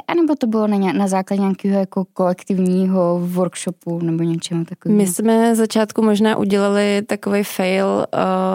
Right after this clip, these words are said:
Speaker 2: a to bylo právě s tím, že jsme ty cíle ze začátku tolik nedávali. Bylo to spíš takový, "Hele, pojďme psát a uvidíme, co z toho bude." Takže to bylo takový naše jako hezký poučení v tom, že teďkon už ty cíle nastavený máme, máme tam vlastně hodně, hodně měříme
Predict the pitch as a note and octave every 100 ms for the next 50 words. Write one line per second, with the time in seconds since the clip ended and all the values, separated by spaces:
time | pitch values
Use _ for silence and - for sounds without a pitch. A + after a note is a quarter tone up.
0 | F#3 F#3+ F#3+ F#3+ G3 G3 F#3+ F#3+ - F#3+
1 | F#3+ F#3 G3+ F#3+ G3+ - G3+ F#3+ F#3 F#3+
2 | F#3 F#3+ - F#3+ F#3+ G3 G3 F3+ F3+ F3
3 | F3+ F#3 F3+ F3+ - - F#3 - F#3+ -
4 | F#3 F#3+ F#3+ F#3 F#3 F#3 F#3+ F#3+ F#3 F3
5 | F3+ F#3 - F3+ F3+ F#3 F3+ F3+ F#3 F3+
6 | F#3 F#3+ - F#3 F#3+ F3 D#3 F#3+ - -
7 | - - - F#3 F3+ F#3+ F#3 F#3+ F#3+ F#3+
8 | F#3 G3+ F#3 G3 F#3+ - G3+ G3 F#3+ -
9 | F#3+ F#3+ - F#3+ F#3+ G3 F#3+ F#3+ F#3 F#3
10 | F#3+ F#3+ F#3 - G3 G3 F#3 F#3 G3 G3
11 | G3 F3 F3+ G3 G3+ G3+ F#3+ F#3 F#3 F#3
12 | F#3 F#3 G3+ F#3+ F#3 F#3 F#3+ F#3 F#3 F#3+
13 | F#3 F#3 F#3 F#3 F#3+ F#3+ F#3